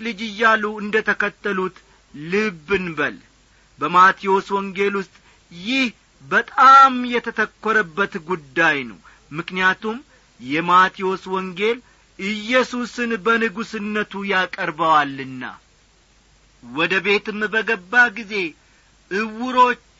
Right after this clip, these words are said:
ወደ እርሱ ቀረቡ። ኢየሱስም "ይህን ማድረግ እንዲችል ታምናላችሁን?"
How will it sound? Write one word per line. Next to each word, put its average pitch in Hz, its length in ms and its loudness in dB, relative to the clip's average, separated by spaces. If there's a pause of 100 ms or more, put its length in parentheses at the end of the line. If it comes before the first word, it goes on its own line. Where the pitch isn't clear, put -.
(200)
ወደ 247 260 -2
እርሱ - 280 -6 (200)
ቀረቡ። 160 440 -2 (640)
ኢየሱስም 285 720 -4 (100)
"ይህን 247 500 -6
ማድረግ 233 520 -2
እንዲችል 220 600 -10 (760)
ታምናላችሁን?" 254 1200 2